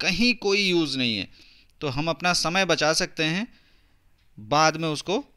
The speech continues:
छोड़ देंगे, जब हमें ज़रूरत लगेगी तब हम उस पर जाएंगे,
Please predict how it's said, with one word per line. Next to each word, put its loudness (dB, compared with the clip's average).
छोड़ 2
देंगे, -4
जब 2
हमें 4
ज़रूरत 4
लगेगी 2
तब -2
हम 0
उस -6
पर -2
जाएंगे, 0